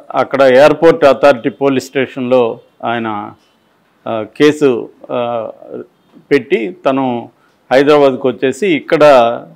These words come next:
హాస్పిటల్లో జాయిన్ అయ్యాడు జగన్. So, ఇది, ఆ, జరిగిన తర్వాత అప్పుడు తెలుగుదేశం గవర్నమెంట్ ఉంది కాబట్టి, ఆ, అప్పుడు డీజీపీ,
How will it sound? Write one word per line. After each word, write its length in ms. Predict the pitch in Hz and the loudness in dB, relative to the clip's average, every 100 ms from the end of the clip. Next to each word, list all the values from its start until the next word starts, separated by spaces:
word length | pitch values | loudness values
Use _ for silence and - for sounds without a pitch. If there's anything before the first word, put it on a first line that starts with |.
| 131 | -4
హాస్పిటల్లో 520 | 131 - 131 123 165 | -4 -4 -8 -2 -2
జాయిన్ 340 | 123 127 123 | 2 0 0
అయ్యాడు 180 | 113 101 | -6 -10
జగన్. 360 | 104 117 107 98 _ _ _ _ _ - | -6 -6 -6 -14 _ _ _ _ _ -2
So, 80 | 170 | 0
ఇది, 640 | 156 156 185 170 180 - - 151 | 0 0 2 2 2 -2 -4 -2
ఆ, 40 | |
జరిగిన 440 | 139 127 147 190 190 | 0 2 2 2 2
తర్వాత 800 | 165 151 151 143 135 160 170 - - - | 2 2 4 2 2 0 0 -4 -10 -6
అప్పుడు 560 | 127 170 160 156 156 | -4 0 0 0 -2
తెలుగుదేశం 640 | - 143 165 165 165 147 131 | -2 2 4 2 0 -4 0
గవర్నమెంట్ 420 | 135 131 131 113 | 0 0 -4 -6
ఉంది 180 | 120 120 | -6 -4
కాబట్టి, 460 | 120 117 131 196 - _ _ _ _ - | -4 -4 -6 -8 -10 _ _ _ _ -10
ఆ, 440 | 135 127 127 120 120 | -2 0 2 2 2
అప్పుడు 320 | 131 170 170 | 0 2 2
డీజీపీ, 800 | 143 147 151 165 151 147 143 - | 4 2 4 2 2 0 0 -6